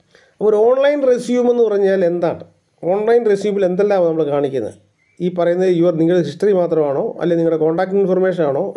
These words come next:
education, education and relevant skills ആണോ, അതോ ഇവയെല്ലാം ഉണ്ടോ? അപ്പോൾ ഒരു on-, ഒരു resume prepare ചെയ്ത് കഴിഞ്ഞാൽ അതിനകത്ത് നമ്മുടെ എല്ലാ ഡീറ്റെയിൽസും ഉണ്ടാകണം. നമ്മുടെ history, നമ്മുടെ history ഉണ്ടാകണം, നമ്മുടെ contact information, അതായത് നമ്മുടെ address, phone number,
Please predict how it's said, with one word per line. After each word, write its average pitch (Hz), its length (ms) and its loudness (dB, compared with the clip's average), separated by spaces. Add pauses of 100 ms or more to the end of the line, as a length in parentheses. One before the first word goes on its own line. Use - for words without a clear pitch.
education, 180 500 -2 (680)
education 196 460 0 (100)
and 190 240 0
relevant 170 340 0 (200)
skills 175 460 -4
ആണോ, 160 440 -4 (500)
അതോ 202 160 2
ഇവയെല്ലാം 214 440 2
ഉണ്ടോ? 160 180 -4 (920)
അപ്പോൾ 196 160 0
ഒരു 226 60 4
on-, 226 380 0
ഒരു 214 120 4
resume 202 320 0
prepare 254 280 2
ചെയ്ത് 247 180 0
കഴിഞ്ഞാൽ 240 200 4
അതിനകത്ത് 233 280 2
നമ്മുടെ 226 260 2
എല്ലാ 233 240 2 (320)
ഡീറ്റെയിൽസും 220 400 0
ഉണ്ടാകണം. 170 420 -2
നമ്മുടെ 175 260 0
history, 180 360 0 (140)
നമ്മുടെ 170 240 0 (520)
history 180 260 -2
ഉണ്ടാകണം, 175 540 0
നമ്മുടെ 170 260 -2
contact 175 320 0
information, 175 460 0
അതായത് 165 200 2
നമ്മുടെ 160 180 0
address, 170 480 0
phone 165 300 -2
number, 175 260 -2